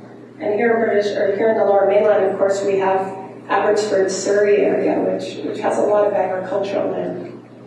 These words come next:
So just a kind of, this is a snapshot, more as a summary. I'm not gonna list them all, but at a provincial level, we've had a lot of really good, uh, legislation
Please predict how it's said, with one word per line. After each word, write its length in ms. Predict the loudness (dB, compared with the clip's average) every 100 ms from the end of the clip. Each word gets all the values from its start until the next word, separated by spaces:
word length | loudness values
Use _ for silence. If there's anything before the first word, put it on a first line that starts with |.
| -16 -12 -12 -12 -18 -20 -20 -20 -20 -20 -20 -20
So 600 | 0 4 6 6 4 4
just 240 | 0 2 2
a 200 | 2 2
kind 260 | 2 4
of, 160 | 4 2
this 160 | 2 2
is 60 |
a 340 | 2 2 0 0
snapshot, 600 | 2 2 2 2 2 4
more 160 | 4
as 200 | 4 2
a 140 | 0 0
summary. 380 | 0 2 2
I'm 120 | 2 2
not 160 | 2 0
gonna 220 | 0 2
list 320 | 2 0 0
them 100 | 0
all, 380 | 2 2 2 2
but 100 | 2
at 640 | 0 -2 -4 -2 2 2
a 60 | 2
provincial 540 | 2 2 2 4 4
level, 360 | 4 4 6 6
we've 140 | 4
had 160 | 2 2
a 120 | 4
lot 340 | 6 6 4 2
of 200 | 0 2
really 300 | 2 2 2
good, 720 | 4 6 6 4 2 0 -2
uh, 380 | -2 2 2 4
legislation 720 | 4 4 2 2 2 2